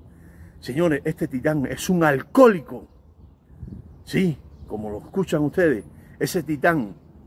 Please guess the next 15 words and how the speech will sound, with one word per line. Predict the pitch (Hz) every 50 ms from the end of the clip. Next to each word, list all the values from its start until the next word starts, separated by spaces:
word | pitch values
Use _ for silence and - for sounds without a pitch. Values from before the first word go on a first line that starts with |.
| - - - - - - - - - - - - - -
mató | - 135 131 120 127 - 202 196
a | 190 160
su | - - - - 147 151
hijo | 180 196 170 123 131 139 135
en | 143 156
un | 170 175 170
accidente | 160 147 139 - - - - 143 156 170 185 170 170 156
de | 143 139 135
tránsito | - 170 170 185 170 - 151 147 139 143 -
que | - 139
él | 143 156
iba | 180 180 175 156
conduciendo | - 156 147 139 139 135 131 - 180 180 165 156
y | 156 165
iba | 180 185 180 147